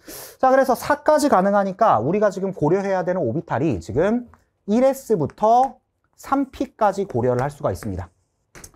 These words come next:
사 에스부터, 아, 사, 일 에스부터 사 에스까지 고려가 되겠네요. 일 에스부터 사 에스까지. 이걸 넘어가면 이제 N 플러스 L 값이 사를 넘어서죠. 그죠? 자, 그래서 일단은 이렇게 지금 한정이 되는 거고요.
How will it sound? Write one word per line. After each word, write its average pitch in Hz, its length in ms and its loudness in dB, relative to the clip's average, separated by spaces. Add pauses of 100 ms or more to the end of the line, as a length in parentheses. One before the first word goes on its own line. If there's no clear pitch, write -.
(340)
사 247 240 0
에스부터, 202 720 0
아, - 280 -2
사, - 280 -4 (140)
일 202 120 -2
에스부터 214 300 -2
사 240 220 0
에스까지 214 340 -4
고려가 123 240 0
되겠네요. 92 380 -8 (160)
일 139 100 -6
에스부터 185 680 -2 (960)
사 208 400 0
에스까지. 98 680 -6
이걸 214 220 2
넘어가면 147 540 2
이제 170 360 0 (160)
N 135 140 0
플러스 156 280 -2
L 104 160 -2
값이 220 600 -2
사를 208 320 -2
넘어서죠. 107 520 -2 (340)
그죠? 160 260 -2 (460)
자, 247 160 2
그래서 247 240 4
일단은 226 420 2
이렇게 214 400 2
지금 185 160 0
한정이 226 420 0
되는 151 220 -2
거고요. 117 480 0